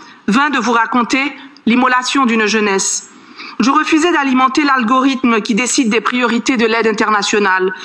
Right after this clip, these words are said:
de prendre part aux funestes enchères de la pitié, de participer à l'encan de la crise la plus grave,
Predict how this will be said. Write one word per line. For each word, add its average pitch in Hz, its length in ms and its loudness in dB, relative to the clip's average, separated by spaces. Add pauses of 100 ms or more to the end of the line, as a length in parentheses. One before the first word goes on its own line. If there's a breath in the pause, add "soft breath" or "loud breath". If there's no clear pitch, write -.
(240 loud breath)
de 233 100 2
prendre 262 400 0
part 311 240 2
aux 247 60 0
funestes 254 580 0
enchères 269 400 0
de 240 80 2
la 220 140 0
pitié, 220 520 -2 (340 loud breath)
de 254 80 2
participer 269 580 -2
à 302 100 2
l'encan 262 360 0
de 262 80 0
la 240 140 0
crise 254 280 -2
la 226 120 0
plus 240 140 -2
grave, 208 380 0